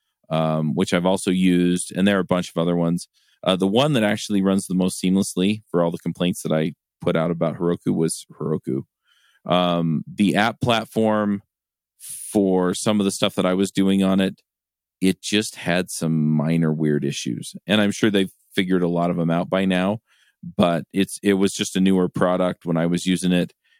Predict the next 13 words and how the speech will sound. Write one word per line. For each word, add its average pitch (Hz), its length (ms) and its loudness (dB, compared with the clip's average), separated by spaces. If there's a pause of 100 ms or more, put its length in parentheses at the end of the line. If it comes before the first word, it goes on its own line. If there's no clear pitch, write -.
(140)
and 80 440 0
they 85 160 2
just 82 320 -6
hadn't 85 380 -2
quite 82 380 -4
nailed 82 320 -2
down 80 340 0
all 80 220 0
of 78 100 -4
the 78 80 -6
different - 540 -4 (1200)
things 92 420 2
that 80 140 -2